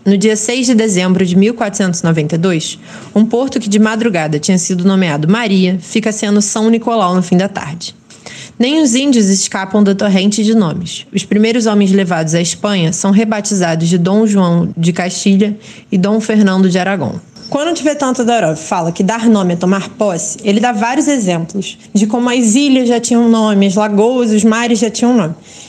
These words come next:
E o Colombo vai rebatizando esses lugares pra apagar o referencial indígena e criar um referencial agora europeu. Ele faz essa logística nom-, de nomenclatura de acordo com o seu referencial daquilo que ele acredita que é certo,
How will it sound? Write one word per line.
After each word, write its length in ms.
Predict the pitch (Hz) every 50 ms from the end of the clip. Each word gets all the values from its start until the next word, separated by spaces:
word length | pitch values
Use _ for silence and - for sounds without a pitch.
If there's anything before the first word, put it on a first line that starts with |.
| - -
E 120 | - 262
o 60 | 294 294
Colombo 420 | - 302 285 285 311 320 294 294
vai 200 | 269 311 302 285
rebatizando 960 | 247 240 294 330 392 359 349 339 320 302 - - 269 240 202 202 196 190 180
esses 260 | 180 175 - 180 156
lugares 640 | 165 175 175 214 233 226 185 160 175 165 - - - - - - -
pra 180 | 247 240 254
apagar 440 | 269 269 311 285 269 254 247 269 294
o 40 | 294
referencial 720 | 294 285 285 277 269 262 269 277 262 - - 262 262 294
indígena 560 | 339 339 294 294 254 202 202 180 170 170 160 - - - - - - - - -
e 80 | 196
criar 280 | 190 - 233 220 202 202
um 40 | 214
referencial 580 | 220 214 220 240 214 220 214 214 - 214 208
agora 280 | 214 214 220 208 214 220
europeu. 560 | 214 233 269 269 - 262 196 160 165 - - - - - - - - - - - - - -
Ele 160 | - 196 247 240
faz 360 | - - 262 269 311 320 269
essa 220 | 277 247 - 262
logística 680 | 233 233 233 226 196 190 208 262 277 269 - - - 226
nom-, 320 | 214 214 214 214 208 208 208
de 220 | 208 196 196 202 185
nomenclatura 920 | 196 214 214 214 214 214 208 214 190 180 185 - - 240 262 277 247 214 202
de 100 | 202 214
acordo 340 | 214 - 269 269 262 -
com 140 | - 269 269
o 60 | 277
seu 260 | 262 - - 277 302 311
referencial 760 | 311 320 320 - 285 262 254 254 - - 220 208 220 233
daquilo 360 | 214 220 220 - 247 233 233 202
que 100 | 202 226
ele 160 | 233 262 269
acredita 420 | 269 - 233 220 226 233 208 220
que 140 | 202 - 214
é 80 | 208 208
certo, 480 | - - 190 208 247 254 - - -